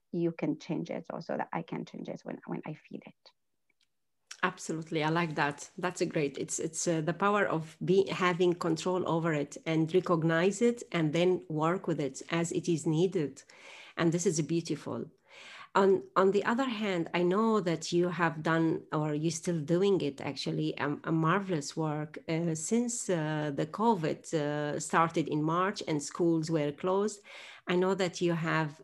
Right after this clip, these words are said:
Speaker 2: uh, started your own work with children. Some of them are yours and others are from the neighborhood or from your friends. And you decided, "Okay, schools are closed, but we are not closed. We will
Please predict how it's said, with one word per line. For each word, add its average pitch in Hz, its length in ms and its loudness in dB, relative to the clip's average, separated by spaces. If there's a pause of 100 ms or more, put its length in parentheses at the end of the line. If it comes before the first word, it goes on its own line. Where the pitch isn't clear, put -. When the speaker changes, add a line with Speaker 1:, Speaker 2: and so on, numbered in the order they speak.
Speaker 2:
uh, 151 420 0 (440)
started 214 720 2 (120)
your 160 420 2
own 180 480 6
work 160 480 4
with 160 340 0
children. 165 720 2 (640)
Some 185 260 6
of 156 120 4
them 160 160 4
are 151 160 6
yours 175 440 6
and 160 220 2
others 165 300 2
are 156 240 6
from 160 240 2
the 160 100 2
neighborhood 190 540 4
or 156 120 2
from 156 240 2
your 175 180 4
friends. 180 460 0
And 165 240 2
you 175 140 2
decided, 170 520 2
"Okay, 151 280 0
schools 247 420 -2
are 185 220 4
closed, 180 480 2
but 127 220 0
we 170 160 6
are 160 120 6
not 147 300 0
closed. 143 440 -4 (340)
We 170 120 6
will 214 380 8